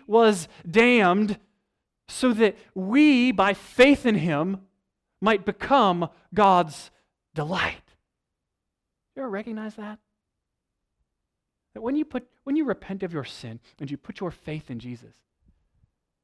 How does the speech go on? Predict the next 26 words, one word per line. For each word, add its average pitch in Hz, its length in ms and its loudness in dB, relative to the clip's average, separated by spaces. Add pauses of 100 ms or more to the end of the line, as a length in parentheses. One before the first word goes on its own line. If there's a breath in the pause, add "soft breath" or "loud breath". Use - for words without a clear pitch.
(480)
God 151 400 -8 (420)
delights 156 760 -10 (300)
in 151 120 -12
you. 214 340 -8 (1900)
He 208 160 -10 (160)
looks 175 240 -10
at 185 100 -12
you 180 140 -12
as 180 80 -12
he 170 80 -10
did 175 320 -10
Jesus. - 720 -20 (1160)
"This 160 240 -10
is 151 120 -14
my 117 160 -16
son, 165 400 -16
this 131 180 -18
is 131 80 -20
my 117 140 -20
daughter, 135 340 -16
with 147 160 -16
whom 151 180 -12
I 151 140 -14
am 156 140 -14
well 151 160 -16
pleased." 151 560 -20